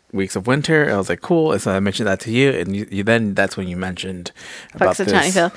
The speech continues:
Speaker 1: Yeah.
Speaker 2: Yeah, so do you know, like, what determines, what people say determines whether it's gonna be six more weeks of winter or not, right?
Speaker 1: Yeah, if a groundhog sees a,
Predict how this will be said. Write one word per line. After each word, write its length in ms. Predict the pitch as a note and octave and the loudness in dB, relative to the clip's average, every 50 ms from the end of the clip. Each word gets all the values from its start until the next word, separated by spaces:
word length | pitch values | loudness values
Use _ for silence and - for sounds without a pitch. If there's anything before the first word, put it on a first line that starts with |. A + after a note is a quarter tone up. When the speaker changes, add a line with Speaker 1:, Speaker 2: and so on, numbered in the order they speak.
| - - | -8 -4
Speaker 1:
Yeah. 160 | D#3 B2 G2 - | 0 2 4 6
Speaker 2:
Yeah, 180 | C4 B3 - A#3+ | 6 6 6 6
so 120 | - C4+ | 4 2
do 220 | A#3+ A3 A#3 A#3 - - _ | 2 2 2 0 -2 -2 _
you 200 | - C4+ D#4+ E4 | 2 4 6 6
know, 320 | C4+ B3 B3 B3+ A#3+ A3+ G3+ | 8 8 8 8 8 8 8
like, 340 | F#3 F3+ D#3 - - - - _ _ _ | 6 6 6 4 0 -6 -18 _ _ _
what 280 | - F#3 G3 G3 D3+ F3 | 2 6 6 6 6 6
determines, 760 | F#3 E3+ - - G#3 F#3 F3+ F#3 F3 D#3+ D#3 D3+ D#3+ F3+ G3 A#3 | 2 -2 0 2 4 4 6 6 4 4 4 2 0 0 2 4
what 180 | F3+ F#3 - | 4 4 4
people 260 | - G#3 G3 F3 F#3 | 4 2 4 4 4
say 180 | F3+ G3+ F3+ E3+ | 6 6 6 6
determines 500 | D#3 D#3 - F#3 E3 D#3 D3+ D3+ E3+ - | 4 4 2 2 2 4 2 2 2 2
whether 260 | E3 D3+ D3 D3 C#3+ | 2 4 4 4 4
it's 180 | C#3+ - - - | 2 2 0 -2
gonna 180 | - D3+ D#3 D3+ | -2 -2 0 -2
be 120 | D3 F3 | -2 -2
six 220 | - - D#3+ - - | -2 -2 -4 -2 -2
more 100 | D#3+ D3+ | -2 0
weeks 220 | C#3+ C#3+ F3 - D#3+ | 0 -2 -2 -2 -4
of 80 | E3 F3 | -2 -2
winter 260 | - E3 - D#3+ - | -4 -2 0 0 2
or 120 | - C3+ | 2 4
not, 200 | D3 D3 - - | 4 2 2 4
right? 120 | - C#3 C#3+ | 4 4 6
Speaker 1:
Yeah, 240 | A2+ G2 F2 E2+ F2 | 6 6 6 6 4
if 180 | F#2+ G2 G#2+ | 2 2 4
a 160 | G#2+ G2 G2 | 4 4 4
groundhog 840 | G2 - - G#2 G#2+ A2 A2+ A2 A#2+ C3 C3 B2+ B2+ B2+ B2+ C3 A#2+ | 2 2 4 4 4 4 2 0 2 4 4 4 4 2 0 -2 -6
sees 800 | - - - - A2+ A2 A2 A2 G#2+ G#2+ G#2 G2+ G2 - - - - | -6 -6 -4 -2 0 0 2 2 2 0 0 -2 -4 -6 -10 -8 -4
a, 640 | G2 F#2 F#2+ F#2+ F#2 F#2 F2+ F2+ F2 F2 D#2+ | -4 -2 0 0 0 0 -2 -2 -4 -6 -6